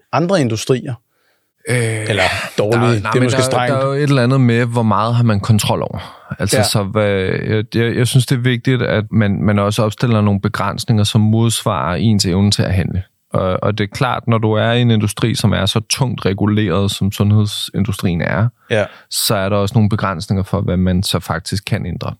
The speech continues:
Speaker 2: Og det betyder jo for eksempel, at sådan noget, som man har noget, der hedder, øh, I F Us, som er e-, endnu et dejligt akronym, man
Speaker 1: Ja.
Speaker 2: bruger i sundhedssektoren. Det betyder Instructions for Use. Når du laver et drug eller en medicinsk device, så er der nogle ret strenge krav til,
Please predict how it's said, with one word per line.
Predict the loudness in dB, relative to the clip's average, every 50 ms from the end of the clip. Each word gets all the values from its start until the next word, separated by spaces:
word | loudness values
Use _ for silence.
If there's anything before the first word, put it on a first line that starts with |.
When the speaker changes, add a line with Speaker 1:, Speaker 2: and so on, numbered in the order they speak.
| _
Speaker 2:
Og | -6 -6 -6 -4 -4
det | -2 -2
betyder | -2 -2 -2 0 0 0 2
jo | 0 0
for | -2 -2 -4
eksempel, | -2 -2 -2 -2 -2 -2 -2
at | -2 0
sådan | 0 0
noget, | 0 0 -2
som | -2 -2 -2 -2
man | 0 0 -2 -2
har | -2 -2 -2 -4 -4 -4 -4 -4
noget, | -2 0 0 0 0 -2
der | -2 -2
hedder, | -2 -2 -2 -2 -2 -2 -2 -2 -2
øh, | -2 -2 -2 -2 -2 -4 -4 -6 -6 -6 -4 -4 -2
I | -2 -2 -4
F | -2 0 2 2 2 2
Us, | 0 -2 -4 -4 -6 -6 -6
som | -4 -2 0
er | 0 0 -2 -4
e-, | -6 -6 -8 -10 _ _ 0
endnu | 2 2 2 2 2
et | 0 0 -2 -4 -4
dejligt | -6 -6 -4 -4 -2 -2
akronym, | -2 -2 -2 0 2 2 2 2 2 0
man | 0 2 2 2
Speaker 1:
Ja. | 2 2
Speaker 2:
bruger | 2 2
i | 2
sundhedssektoren. | 2 2 0 0 0 -2 -2 -2 0 0 0
Det | 0
betyder | -2 -2 0 0 0
Instructions | 0 0 0 0 -2 -2 -2 -2 0 0 0 0 0
for | 0 -2 0 0 -2 -2
Use. | -4 -4 -6 -8 _ _ _ 0
Når | 2 2 2
du | 2 2
laver | 2 2 2 2 2 2 0 0 0
et | -2 -4 -2 -2
drug | -2 -2 -2 -2 -2
eller | -2 0
en | 0 0
medicinsk | 0 0 0 -2 -2 -2 -4 -4
device, | -4 -2 -2 -2 -2 -4 -4 -4
så | -4 -4
er | -2
der | -2 -2
nogle | -2 0 0 -2
ret | -2 -4 -4
strenge | -6 -6 -6 -6 -4 -4 -6
krav | -6 -6 -6 -6 -6 -6 -6
til, | -6 -4 -2 -2 -2 -2